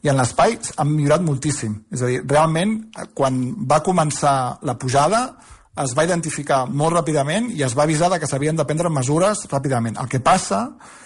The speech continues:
és que és molt difícil explicar lo, el que és el que, el que, el que anomenem nosaltres un exponencial amb retards d'identificació. És a dir, això què vol dir? Que si tu comences a veure ara la pujada, sí,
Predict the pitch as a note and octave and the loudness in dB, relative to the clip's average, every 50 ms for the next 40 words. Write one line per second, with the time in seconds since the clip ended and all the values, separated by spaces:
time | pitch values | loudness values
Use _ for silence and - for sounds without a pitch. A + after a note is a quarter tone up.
0 | - - - _ _ - - D#3 - - - D#3 C#3 D#3+ E3+ F3+ G#3+ A#3+ B3 A3+ | -20 -20 -20 _ _ -6 -6 -6 -4 -2 -2 0 2 2 4 4 4 4 2 0
1 | A3 - - F#3 E3 - E3 D#3 D3+ D3 - - - F3 D#3+ - - F#3 D#3+ E3 | -4 -4 -4 -6 -6 -4 -2 -2 -4 -4 -6 -8 -6 -6 -4 0 2 2 2 2
2 | G3+ A#3+ A#3 - _ - - - - _ _ _ _ _ _ _ - E3+ D#3+ D3 | 0 -2 -8 -14 _ -20 -20 -20 -20 _ _ _ _ _ _ _ -2 0 0 0
3 | D3 - D3 C#3 - D#3+ D#3+ D#3+ F3+ E3+ - D#3 C3 E3 - - C#3+ - - C#3+ | 2 0 -2 0 2 0 2 2 0 0 0 -2 -4 -2 -2 -2 -4 -2 -2 -2
4 | C#3 C#3 - E3+ C#3+ C#3 C#3+ C#3 C#3 C#3 C#3 D3 E3 F3+ F#3 E3+ E3+ E3 E3 G#3+ | -2 -2 -4 -4 -2 -2 -2 -2 0 0 0 2 2 2 2 4 2 2 2 2
5 | G3 F#3+ - G3 E3 D#3+ D3 - - - D#3+ D3+ D3 C#3+ C#3 - - F#3 F3+ F3 | -2 -2 -2 -2 -2 -2 -2 -4 -6 -4 -2 0 0 0 -2 0 2 4 4 4
6 | F#3 A3 - - - F3 D3+ C#3+ C#3 C#3 C#3 D3 D3+ C#3 D#3+ F3 D#3+ C#3+ B2+ C3 | 2 0 -4 -6 -6 -6 -4 -2 -2 0 0 0 0 0 0 0 0 0 -2 -4
7 | B2 - A#2+ - G#2+ - - - A2+ - - _ _ _ _ _ _ - D#3+ D#3+ | -6 -8 -8 -8 -8 -8 -8 -8 -10 -12 -14 _ _ _ _ _ _ 0 0 2
8 | C#3+ D#3+ C#3 A#2+ A2+ C3 - - _ - - - _ - - F#3+ F#3+ G3+ G3 F3+ | 4 2 2 0 -4 -8 -12 -18 _ -20 -20 -20 _ -4 -2 2 2 4 2 2
9 | D#3 C3+ C3+ A#2+ A#2+ - C3+ B2 - D3 C#3 - A3+ G#3+ A#3 A3+ A3+ A3 G3+ F3 | 0 -2 -6 -10 -10 -10 -8 -6 -6 -6 -6 -4 -2 0 2 2 2 2 2 2
10 | F3+ F3+ F3 F3 F3 F3+ E3 D#3+ E3+ E3+ E3 D#3 C#3 - C#3+ C3+ D3+ F3+ F#3+ E3 | 2 2 2 2 2 2 0 0 0 0 0 -2 -4 -4 -6 -2 0 0 0 0
11 | D3 - A#2 - _ _ _ _ _ _ _ - - - D#3 | -2 -6 -8 -12 _ _ _ _ _ _ _ -14 -12 -10 -8